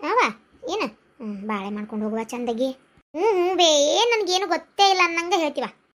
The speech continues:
ಹ್ಞೂನವ್ವ, ಎಲ್ಲ ಗೊತ್ತೈತಿ ನಿನಗ ಪಾಪ. ಅದಕ್ಕ, ಅದಕ್ಕ ಏನ ಪಿರಾಡಿ ಬಂದಿದ್ದು? ಈಗ ಅದೆಲ್ಲ ಬ್ಯಾಡ ಈಗ. ನಿನ್ನೆ ನೀ ಏನ್ ನಿಮ್ಮ ಅಕ್ಕನ ಕೂಟ್ ಮಾತಾಡತ್ತಿದ್ದಿ ನಂಗೆಲ್ಲ ಗೊತ್ತೈತಿ. ಮೊನ್ನೆ ಏನ್ ನಿಮ್ಮ ಅತ್ತಿ ಕೆಲ್ಸ ಹೇಳನತ್ತಿದ್ದಿ, ಇದೆಲ್ಲ ಏನ್ ಹೇಳಕ್ ಹೋಗ್ಬೇಡ, ಮಾಡಕ್ ಹೋಗ್ಬೇಡ, ಚಂದ ಬಾಳೆ ಮಾಡ್ಕೊಂಡು ಹೋಗು. ಅವ್ರಿಗೆ ಯಾಕೆ ಕೆಲ್ಸ ಹೇಳ್ತಿ? ಕೆಲ್ಸ ಮಾಡೋ ವಯಸ್ಸು ಮಿಕ್ಕೇತವ್ರದ್ದು.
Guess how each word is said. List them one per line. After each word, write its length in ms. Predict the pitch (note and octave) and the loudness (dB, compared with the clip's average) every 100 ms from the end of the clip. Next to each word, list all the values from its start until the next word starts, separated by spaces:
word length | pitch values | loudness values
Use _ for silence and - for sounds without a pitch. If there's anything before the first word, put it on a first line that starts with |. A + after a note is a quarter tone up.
| _ | _
ಹ್ಞೂನವ್ವ, 300 | - E4 E4+ E4 - | 0 2 2 0 -4
ಎಲ್ಲ 340 | C#4+ D#4+ E4+ F#4 | 0 2 4 4
ಗೊತ್ತೈತಿ 360 | F4+ F4+ F4 E4 | 4 2 0 -2
ನಿನಗ 120 | D4+ G4+ | 2 2
ಪಾಪ. 300 | G4+ D#4+ D#4 G4 A4 - _ - | 2 0 4 4 4 -2 _ -2
ಅದಕ್ಕ, 180 | D4 D4+ F#4 - - | 0 2 -2 -2 -6
ಅದಕ್ಕ 160 | D4 F#4 | 0 2
ಏನ 260 | F4 A#4+ - | 2 2 2
ಪಿರಾಡಿ 240 | D#4 B3+ | 4 4
ಬಂದಿದ್ದು? 520 | D4+ D4+ C4 E4 A4 - _ C#4+ | 2 -2 0 0 0 -6 _ -2
ಈಗ 80 | |
ಅದೆಲ್ಲ 200 | C#4+ C#4+ D4 | 0 2 4
ಬ್ಯಾಡ 240 | D4 D4 | 4 2
ಈಗ. 100 | D4 B3+ - _ | 2 -2 -6 _
ನಿನ್ನೆ 300 | C#4+ D#4+ D#4+ | -4 0 0
ನೀ 200 | E4+ E4 | 0 0
ಏನ್ 80 | E4 | 0
ನಿಮ್ಮ 140 | E4+ D#4+ | 0 -2
ಅಕ್ಕನ 180 | E4 | -2
ಕೂಟ್ 140 | E4 E4 | -4 -4
ಮಾತಾಡತ್ತಿದ್ದಿ 440 | D#4 D#4 D#4 D4 | -2 -2 -2 -2
ನಂಗೆಲ್ಲ 280 | E4 C#4+ C4 | -2 0 2
ಗೊತ್ತೈತಿ. 380 | C#4 C#4+ C#4 B3 | 0 0 -2 -2
ಮೊನ್ನೆ 240 | C4 C4+ A#3 D4+ G#4+ B3 _ _ - | -2 -2 0 0 0 -2 _ _ -6
ಏನ್ 80 | F#4+ | -2
ನಿಮ್ಮ 140 | E4 | 0
ಅತ್ತಿ 180 | D4+ E4+ | -2 -2
ಕೆಲ್ಸ 220 | E4+ C#4+ | -2 0
ಹೇಳನತ್ತಿದ್ದಿ, 560 | D#4 D4 C#4 C4+ B3 B3+ | 2 2 2 -2 -4 -2
ಇದೆಲ್ಲ 220 | C4 B3 B3+ | 0 0 0
ಏನ್ 200 | B3+ B3+ | 0 -2
ಹೇಳಕ್ 260 | A#3+ B3 | -2 -2
ಹೋಗ್ಬೇಡ, 180 | C4 B3+ | -4 -4
ಮಾಡಕ್ 260 | B3 A#3 B3 | -2 -2 -4
ಹೋಗ್ಬೇಡ, 220 | B3+ B3+ | -2 -4
ಚಂದ 200 | C4+ B3 | -4 -2
ಬಾಳೆ 180 | B3+ B3 | 0 0
ಮಾಡ್ಕೊಂಡು 320 | B3 A#3+ B3 | -2 -4 -4
ಹೋಗು. 180 | B3 A#3+ A#3+ - _ - | -2 -2 -4 -8 _ -2
ಅವ್ರಿಗೆ 200 | C#4 C#4 | 0 2
ಯಾಕೆ 120 | D4+ | 2
ಕೆಲ್ಸ 180 | E4 C#4+ | 0 0
ಹೇಳ್ತಿ? 400 | D4+ D4 D4 D#4 | 0 0 0 -2
ಕೆಲ್ಸ 200 | D4+ C4+ D#4 | 0 0 0
ಮಾಡೋ 200 | D4+ C#4+ | 2 2
ವಯಸ್ಸು 360 | C#4 D4 D4+ | 2 2 0
ಮಿಕ್ಕೇತವ್ರದ್ದು. 680 | D4+ C4+ C4 D4+ D4+ C4+ A3 | -2 -2 -2 -2 0 0 -4